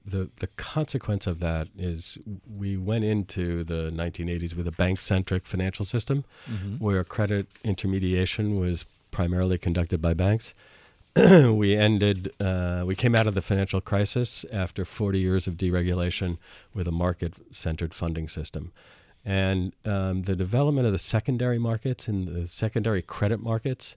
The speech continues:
Speaker 2: Mm-hmm.
Speaker 1: um,
Speaker 2: The
Speaker 1: a
Speaker 2: shadow banking?
Speaker 1: The shadow banking system, starting with, you know, the junk bonds created by Mike Millikan in the late
Speaker 2: Mm-hmm.
Speaker 1: eighties. Um, you know, we have a bond market that now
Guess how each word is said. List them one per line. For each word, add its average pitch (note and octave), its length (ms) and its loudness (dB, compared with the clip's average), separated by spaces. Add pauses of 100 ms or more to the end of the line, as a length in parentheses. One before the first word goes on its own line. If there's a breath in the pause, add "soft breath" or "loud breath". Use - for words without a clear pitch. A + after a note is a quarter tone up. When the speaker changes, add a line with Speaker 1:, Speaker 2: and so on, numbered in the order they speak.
(120)
Speaker 2:
Mm-hmm. F#2 500 -6
Speaker 1:
um, G2 500 -2 (100)
Speaker 2:
The F#2+ 80 0
Speaker 1:
a - 20 2
Speaker 2:
shadow G#2+ 500 0
banking? G#2+ 340 -4
Speaker 1:
The A2 100 6
shadow A#2+ 440 2
banking A#2 400 -2
system, A#2 400 -2
starting A#2 560 -2
with, G#2+ 300 0
you A#2 80 0
know, A2 220 2
the G#2+ 120 0
junk A2 320 -2
bonds A2+ 320 0
created G#2+ 540 -2
by G2+ 160 0
Mike G#2 300 -2
Millikan A2 440 -2
in A2 100 0
the F2+ 60 -2
late G#2 240 0
Speaker 2:
Mm-hmm. G#2+ 140 6
Speaker 1:
eighties. A#2 400 0 (560 loud breath)
Um, G#2 340 -2
you C#3 120 2
know, B2+ 80 6
we A2 120 2
have A2 140 2
a F#2+ 60 0
bond B2+ 580 -2
market F2+ 460 -4
that F2+ 120 -4
now F2+ 280 -4